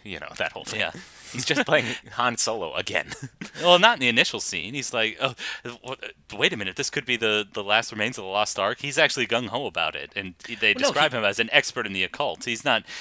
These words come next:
Speaker 2: he's not skeptical in the way that Han Solo is.
Speaker 1: I guess not, but the whole point is the fact that he, he, you know, he's an expert in the occult, and obviously he wants to save it for historical reasons. He doesn't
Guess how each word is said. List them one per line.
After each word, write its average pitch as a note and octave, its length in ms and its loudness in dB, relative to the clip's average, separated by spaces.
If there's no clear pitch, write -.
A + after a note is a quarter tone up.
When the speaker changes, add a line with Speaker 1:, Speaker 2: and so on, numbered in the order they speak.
Speaker 2:
he's C#3 160 2
not B2+ 120 6
skeptical A#2 460 -2
in F#2 80 -4
the F#2+ 80 -4
way F#2+ 140 2
that F2 180 -6
Han F#2 260 -4
Solo D#2+ 440 -8
is. D2+ 340 -14
Speaker 1:
I - 80 0
guess - 220 0
not, A2 280 -4
but F#2 120 -6
the F2+ 80 -8
whole G#2 140 -10
point F#2+ 340 -8
is E2 80 -10
the E2+ 80 -12
fact D#2 240 -8
that D#2+ 100 -8
he, F2+ 220 -10
he, F#2+ 300 -18
you G2+ 140 -14
know, E2+ 140 -12
he's G#2 160 -10
an F#2+ 140 -12
expert A2+ 340 -6
in E2+ 80 -12
the D#2+ 120 -10
occult, F#2 380 -10
and F2+ 120 -12
obviously F2 340 -8
he E2+ 100 -16
wants E2+ 360 -14
to F#2 100 -18
save F2+ 300 -10
it - 100 -18
for E2 320 -16
historical D#2+ 760 -10
reasons. D2+ 500 -16
He G2+ 100 -12
doesn't E2+ 300 -10